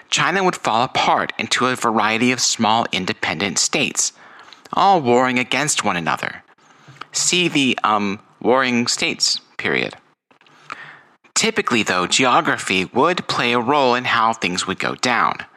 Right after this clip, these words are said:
Like in the tenth century, for example. After the Tang Dynasty finally collapsed,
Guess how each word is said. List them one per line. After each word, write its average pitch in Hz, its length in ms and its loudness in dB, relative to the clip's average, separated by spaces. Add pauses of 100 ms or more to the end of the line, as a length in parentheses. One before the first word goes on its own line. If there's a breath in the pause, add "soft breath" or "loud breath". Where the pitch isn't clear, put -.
(680 loud breath)
Like 113 160 -2
in 123 80 -2
the 123 100 0
tenth 196 320 -2
century, - 520 -2
for 78 180 -2
example. 78 520 -4 (800 loud breath)
After 147 260 -2
the 180 80 0
Tang 147 460 2
Dynasty 107 560 0
finally 110 480 0
collapsed, - 720 -2